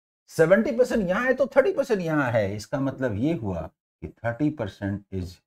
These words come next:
equivalent to three forty eight times, one percent means eight, तो सेवेंटी परसेंट मतलब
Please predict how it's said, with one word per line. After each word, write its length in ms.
equivalent 680
to 100
three 180
forty 380
eight 320
times, 400
one 280
percent 300
means 200
eight, 280
तो 100
सेवेंटी 600
परसेंट 340
मतलब 480